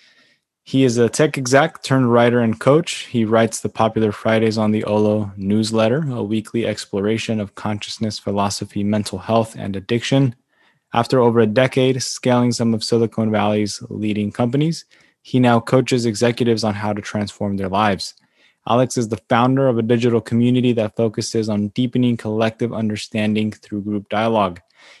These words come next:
He's also a yoga instructor, men's retreat host, student of South American shamanic lineages,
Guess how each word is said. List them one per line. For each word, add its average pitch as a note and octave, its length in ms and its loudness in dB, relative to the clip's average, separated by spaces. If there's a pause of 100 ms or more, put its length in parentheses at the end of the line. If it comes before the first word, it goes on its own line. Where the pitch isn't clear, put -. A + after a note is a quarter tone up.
He's A#2 200 -6
also G#2 640 -2
a G#2+ 60 -2
yoga A2 280 0
instructor, A#2 760 -2
men's B2 320 0
retreat C3+ 320 -2
host, A#2 500 -2
student C3 480 -2
of A2+ 80 -4
South A#2+ 320 -4
American A#2 540 -2
shamanic G#2 560 -4
lineages, A#2 580 -2